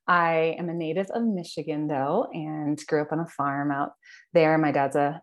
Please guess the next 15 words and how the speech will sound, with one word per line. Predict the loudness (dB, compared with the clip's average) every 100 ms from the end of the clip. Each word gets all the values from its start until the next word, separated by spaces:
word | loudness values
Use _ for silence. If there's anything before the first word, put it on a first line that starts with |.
| -6
pastor | -6 -6 -6 -2 2
and | 2 6
missionary, | 6 6 6 8 8 6
so | 4 6
that | 6 6
really | 6 6
shaped | 4 2 2 2
a |
lot | 4 4 4 2 2
of | 2 2 0
who | 0
I | 2 2
am | -2 -6
today | -8 -2 2 2 2 0 -2
and, | -4 -8